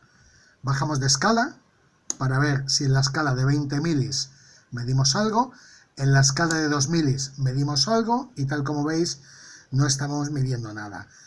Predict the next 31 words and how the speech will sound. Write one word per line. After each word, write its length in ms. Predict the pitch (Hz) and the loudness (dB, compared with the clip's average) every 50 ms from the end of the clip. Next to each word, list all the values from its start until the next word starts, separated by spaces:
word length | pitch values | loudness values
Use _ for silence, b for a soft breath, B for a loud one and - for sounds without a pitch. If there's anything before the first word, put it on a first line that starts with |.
| B B B B B B B _ - | B B B B B B B _ -6
Este 220 | 156 139 139 175 | -4 -4 -2 -2
polímetro 460 | 143 160 160 175 180 165 151 135 127 123 | 0 0 2 2 2 2 0 0 0 0
no 140 | 131 139 143 | 2 2 2
tiene 200 | 135 151 147 143 | 2 2 0 0
escala 340 | 139 - - 165 151 135 | 0 0 0 0 0 0
de 80 | 127 120 | 0 -2
microamperios, 760 | 120 120 117 - 123 123 131 135 175 190 190 214 226 233 233 | -4 -6 -4 -4 -2 -2 0 0 0 0 0 0 0 0 -2
pero 260 | - - 151 131 131 | -4 -2 -2 0 0
lo 120 | 131 127 127 | 0 0 0
dicho, 480 | 135 135 135 - - - - - - - - _ _ _ _ _ _ _ _ - | 0 2 2 0 0 -2 -4 -10 -14 -18 -20 _ _ _ _ _ _ _ _ -4
no 320 | 139 135 143 156 165 170 | -2 0 0 2 2 0
estamos 420 | 170 170 - 190 180 156 139 139 139 | 0 0 -2 -2 -2 -2 -2 -4 -6
midiendo 460 | 147 143 143 143 143 139 143 156 170 | -6 -6 -4 -2 -2 -2 -2 -2 -2
nada, 420 | 185 202 214 208 233 247 247 - - | 0 0 0 2 0 0 -2 -4 -6
ya 260 | 135 127 160 165 147 | -6 -4 -4 -4 -4
que 80 | 143 139 | -6 -6
sencillamente 960 | - 139 135 123 127 - 185 180 170 170 185 202 202 196 180 - 202 208 208 B B B B B B B B B - | -6 -6 -6 -6 -6 -8 -6 -4 -4 -4 -4 -4 -6 -6 -6 -8 -8 -8 -10 B B B B B B B B B -6
la 240 | 127 123 131 131 | -4 -4 -2 -4
toma 200 | 139 170 196 196 | -4 -4 -4 -2
de 120 | 180 175 165 | -2 -2 -2
tierra, 460 | 139 175 190 185 170 - 170 170 165 - | -2 0 -2 -2 -2 -4 -6 -8 -8 -6
tal 160 | - 143 135 | -2 -2 0
como 200 | 135 143 147 143 | 0 0 -2 -2
decía 260 | 139 139 135 - 165 135 | -2 -2 -2 -2 -2 -2
en 60 | 120 | -4
el 100 | 107 104 | -4 -6
vídeo 240 | 104 113 117 120 127 | -10 -10 -8 -6 -6
inicial, 480 | 143 143 - - 208 214 240 240 - - | -6 -4 -4 -2 -2 -2 -2 -4 -6 -2
no 200 | 139 135 139 147 | 0 2 2 2
está 220 | 139 - - 139 | 0 -2 -4 -6
conectada. 640 | 131 123 113 104 - - - 107 123 139 - B B | -6 -8 -10 -12 -14 -16 -14 -12 -10 -10 -12 B B